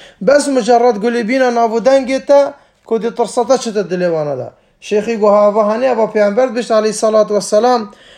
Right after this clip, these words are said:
وقتی هم چن اتناف قومه که ده، او پیسترین سپیدهی از سر وانا.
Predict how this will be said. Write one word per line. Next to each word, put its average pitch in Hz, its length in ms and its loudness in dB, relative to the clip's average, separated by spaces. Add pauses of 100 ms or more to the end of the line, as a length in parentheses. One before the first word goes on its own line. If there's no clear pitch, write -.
(160)
وقتی 185 260 0
هم 214 160 2
چن 247 420 -2 (280)
اتناف 202 520 0 (120)
قومه 254 360 2
که 247 180 -6
ده، 269 280 2 (300)
او 220 160 2
پیسترین 262 520 -4
سپیدهی 233 560 0
از 208 120 4
سر 190 220 2
وانا. 147 360 -4